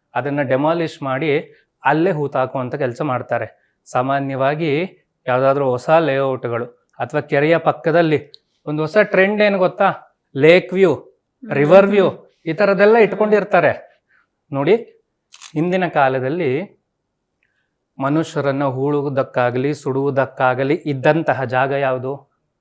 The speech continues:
Speaker 1: ನಿಮ್ಮ ಗ್ರಾಮದಿಂದ ಈಚೆ, ಹೌದಲ್ವಾ? ಆ ಗ್ರಾಮದ ಈಚೆ ಕಡೆ ನಿಮ್ಗೆ ನದಿ, ಇಲ್ಲ ಅಂದ್ರೆ ಕೆರೆ,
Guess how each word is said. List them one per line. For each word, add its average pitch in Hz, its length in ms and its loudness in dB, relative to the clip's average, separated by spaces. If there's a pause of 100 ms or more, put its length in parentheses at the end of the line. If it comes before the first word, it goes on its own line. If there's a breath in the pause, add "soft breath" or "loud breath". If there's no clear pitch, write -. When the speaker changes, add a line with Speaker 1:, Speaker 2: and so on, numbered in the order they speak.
(540)
Speaker 1:
ನಿಮ್ಮ 143 200 -2
ಗ್ರಾಮದಿಂದ 139 600 -2 (300)
ಈಚೆ, - 360 -10 (560)
ಹೌದಲ್ವಾ? 147 460 -2 (640 soft breath)
ಆ 127 60 2
ಗ್ರಾಮದ 180 540 6
ಈಚೆ 160 380 0
ಕಡೆ 127 580 -2 (280)
ನಿಮ್ಗೆ 156 280 -2
ನದಿ, 131 600 -4 (520)
ಇಲ್ಲ 147 220 -2
ಅಂದ್ರೆ 135 640 -6 (180)
ಕೆರೆ, 131 580 -2